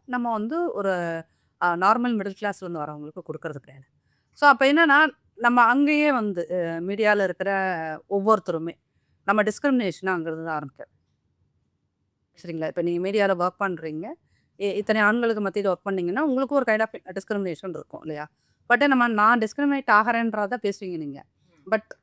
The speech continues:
இந்த மாதிரி வந்து ஒரு தலைவர் டிஸ்கிரிமினேட் ஆயிருக்காங்கிறத நம்ம சொல்றதே கிடையாது. கடந்த, அ, ஒரு ஆறேழு கா-, ஆண்டு காலமாக இந்தியாவில் மீடியா டிஸ்கிரிமினேஷனுக்கு ஆளான ஒரு தலைவராக தான்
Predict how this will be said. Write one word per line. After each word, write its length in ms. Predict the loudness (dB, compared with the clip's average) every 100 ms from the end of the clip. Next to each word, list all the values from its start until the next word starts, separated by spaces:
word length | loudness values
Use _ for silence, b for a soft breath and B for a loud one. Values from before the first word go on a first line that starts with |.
| _ _
இந்த 260 | -2 2 4
மாதிரி 460 | 4 4 4 0
வந்து 200 | 0 0
ஒரு 120 | 0
தலைவர் 340 | 2 0 2 -2
டிஸ்கிரிமினேட் 460 | -4 -6 -8 -8
ஆயிருக்காங்கிறத 540 | -6 -6 -6 -8 -8 -8
நம்ம 200 | -8 -10
சொல்றதே 320 | -14 -14 -12
கிடையாது. 360 | -12 -16 -18 -20 _ _ _ _ _
கடந்த, 640 | 0 2 4 4 4 2 -2 -10 -14 -16 -16 -18 -18 -20 -20 -20 _ _ _ -20 -16 -6
அ, 200 | -6 -6 _ _ _
ஒரு 460 | -6 -2 -2 -2 -8
ஆறேழு 460 | 2 4 4 2 0
கா-, 260 | 2 2 0
ஆண்டு 300 | -2 -2 0
காலமாக 520 | -2 -4 -10 -12 -16 _ _ _ _
இந்தியாவில் 600 | -4 0 4 4 4 0 -4
மீடியா 500 | -2 2 2 2 0
டிஸ்கிரிமினேஷனுக்கு 1080 | 0 -4 -4 -2 -2 -4 -4 -10 -8 -8 -10 _ _ _ _ _
ஆளான 600 | 6 8 8 6 4 0
ஒரு 180 | -4 -4
தலைவராக 540 | -4 -2 -4 -4 -6
தான் 480 | -8 -10 -10 -14 -20